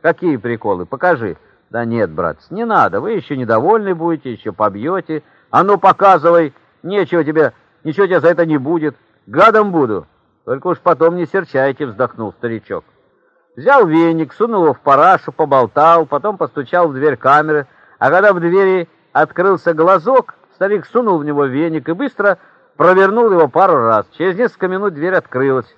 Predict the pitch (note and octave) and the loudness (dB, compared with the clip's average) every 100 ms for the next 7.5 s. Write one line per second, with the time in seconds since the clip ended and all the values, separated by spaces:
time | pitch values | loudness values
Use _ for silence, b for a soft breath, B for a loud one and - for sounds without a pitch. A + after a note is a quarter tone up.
0 | b b b A#2+ G3 A#3 G#3+ E3 D3+ - | b b b -8 0 0 2 0 0 -4
1 | F#3 B2 E3+ F#3 E3+ B2 D#3 C#3 C#3 B2 | -10 -6 -4 -4 -6 -6 -8 -6 -8 -4
2 | A2+ A#2+ A2 G#2+ G2+ - F3+ F3 E3 C3+ | -2 -2 -2 -10 -8 0 4 6 4 2
3 | - D#3+ E3 D#3 D#3 D3+ A#2+ D3 C#3+ D3+ | -4 -2 0 0 0 0 0 -6 -8 -6
4 | C#3+ C#3 C3 C3 B2+ B2 - b b b | -6 -4 -2 0 -2 -4 -8 b b b
5 | D#3 A#3 B3 G#3 G#3 A#3 A3+ G#3 - b | -2 0 2 2 2 2 2 0 -4 b
6 | b b b - A#3+ C4+ F#3+ F3 E3+ _ | b b b -2 2 2 2 0 -4 _
7 | F#3+ G3 G#3 A3 G#3+ | 2 4 4 0 -2